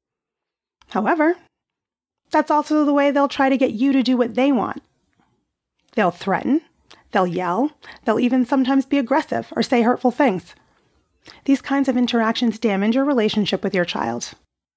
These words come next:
Punitive strategies also don't teach your child anything about their underlying needs or their feelings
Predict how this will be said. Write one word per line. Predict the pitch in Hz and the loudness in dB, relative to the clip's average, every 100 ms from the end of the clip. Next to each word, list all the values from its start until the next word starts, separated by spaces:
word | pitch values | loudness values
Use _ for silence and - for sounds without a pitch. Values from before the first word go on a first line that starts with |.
| _ | _
Punitive | - 302 320 285 226 | -4 0 2 2 -2
strategies | - 202 196 185 208 196 | 0 0 0 -2 -2 -2
also | 240 262 294 | 0 0 0
don't | 269 262 | 0 0
teach | - 269 - | -2 -2 0
your | 254 | -2
child | - 247 240 - | 0 0 0 0
anything | 240 262 254 214 202 | 0 2 0 0 0
about | 190 202 | 0 0
their | 214 | 0
underlying | 202 208 240 240 254 240 | 0 0 2 2 2 2
needs | 202 196 220 - | 2 0 0 0
or | 202 | 0
their | 202 233 | 0 0
feelings | - 185 170 170 214 233 | 0 0 2 0 -2 -6